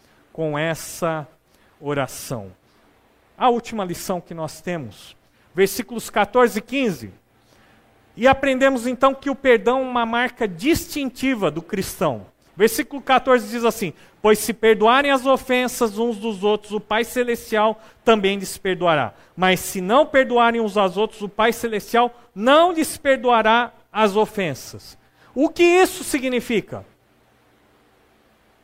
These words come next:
Exatamente isso que Jesus disse. <laughs> Se você perdoar, Deus vai te perdoar.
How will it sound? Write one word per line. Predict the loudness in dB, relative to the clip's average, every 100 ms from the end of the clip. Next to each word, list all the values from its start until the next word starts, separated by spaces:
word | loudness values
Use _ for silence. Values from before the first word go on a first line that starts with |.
| _ _ _ _ _ _ _ _ -2
Exatamente | 0 2 0 -2 -4 -6 -4
isso | -6 -6
que | -8
Jesus | -6 -4 -6 -10
disse. | -12 -14 -20 -20 _ _ _ _ _ -20
<laughs> | -20 -20 _ _ _ _ _ _ _
Se | -12 -4 -2
você | 2 2 2 2 4 2 -2
perdoar, | 0 2 4 4 4 0 -10 _ _ _
Deus | -8 -4
vai | -4
te | -6
perdoar. | -8 -8 -8 -8